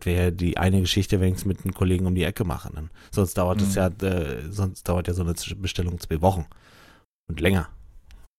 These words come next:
Speaker 2: Alternativ könntest du auch dein Logo einfach, äh, zur Verfügung stellen und sagen, hier, druckt aus, was ihr wollt.
Speaker 1: Oh, das möchte ich dann auch nicht.
Speaker 2: Ja. Muss schon der Rubel rollen.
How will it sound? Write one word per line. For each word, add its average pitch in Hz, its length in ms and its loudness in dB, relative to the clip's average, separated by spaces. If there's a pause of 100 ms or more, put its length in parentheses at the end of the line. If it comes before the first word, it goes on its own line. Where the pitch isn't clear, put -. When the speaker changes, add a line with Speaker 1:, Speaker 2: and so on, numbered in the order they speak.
(720)
Speaker 2:
Alternativ 120 520 2
könntest 143 300 2
du 131 100 2
auch 123 420 0
dein 117 220 0
Logo 120 300 0
einfach, 117 400 -4
äh, 113 200 -6
zur 113 160 -6
Verfügung 123 260 0
stellen 107 220 -2
und 104 100 0
sagen, 107 300 0
hier, 113 140 0
druckt 113 240 -10
aus, 107 180 -8
was 113 80 -4
ihr 110 120 0
wollt. 113 180 -2
Speaker 1:
Oh, 175 100 -2
das 160 140 -4
möchte 107 180 -4
ich 87 60 -6
dann 85 80 -8
auch 82 60 -10
nicht. - 180 -18 (580)
Speaker 2:
Ja. 127 80 -2 (720)
Muss 107 120 2
schon 160 140 8
der 160 80 8
Rubel 170 260 8
rollen. 160 580 6